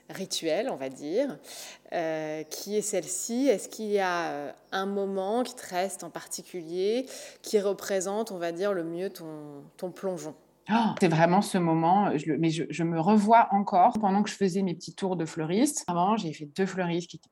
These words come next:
Speaker 2: pas sympas du tout, enfin pas sympas, qui, qui m'ont un peu fait la douche froide. Et là, je me dis, voilà, je commençais à me, à me renfermer sur moi-même. J'essaye d'appeler, euh, ma meilleure amie, elle répond pas, et je me dis, « Oh là là là là, ça va pas » et tout. Et je trouve un peu, justement, elle répond pas, et je me dis, «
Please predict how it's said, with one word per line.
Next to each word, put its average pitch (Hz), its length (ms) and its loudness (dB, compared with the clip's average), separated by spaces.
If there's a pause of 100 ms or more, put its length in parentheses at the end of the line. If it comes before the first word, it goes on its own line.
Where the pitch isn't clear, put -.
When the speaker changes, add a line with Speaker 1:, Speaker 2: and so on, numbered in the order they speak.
(120)
Speaker 2:
pas 185 180 8
sympas 175 420 -2
du 160 160 -4
tout, - 140 -10
enfin 135 160 4
pas 131 140 0
sympas, 135 320 0
qui, - 360 -10
qui - 160 -12
m'ont 139 160 0
un 139 60 2
peu 180 120 0
fait 185 120 0
la 156 160 4
douche 143 180 -6
froide. 170 520 4
Et 180 100 0
là, 196 140 2
je 214 100 -4
me 180 80 -2
dis, 160 160 -4
voilà, 175 220 4
je - 80 -6
commençais 175 420 -2
à 165 100 2
me, 143 480 -2
à 160 60 8
me 160 80 2
renfermer 165 380 2
sur 175 180 -6
moi-même. 180 720 4
J'essaye 202 380 2
d'appeler, 180 480 0
euh, 156 380 0
ma 160 80 -2
meilleure 156 260 -4
amie, 190 540 0
elle 196 100 2
répond 165 320 -6
pas, 175 340 0
et 160 60 -4
je - 100 -12
me - 80 -20
dis, « - 200 -18
Oh 175 60 -4
là 170 80 -2
là - 340 -12 (100)
là - 120 -14
là, - 240 -10
ça - 200 -6
va - 80 -12 (220)
pas » - 260 0
et - 60 -12
tout. - 240 -10 (640)
Et 196 120 8
je 180 80 2
trouve 247 220 6
un 190 80 10
peu, 226 120 4
justement, 254 360 8
elle 214 80 6
répond 180 300 0
pas, 196 340 8
et 185 80 -2
je 165 140 -6
me 170 60 -4
dis, « 160 300 -8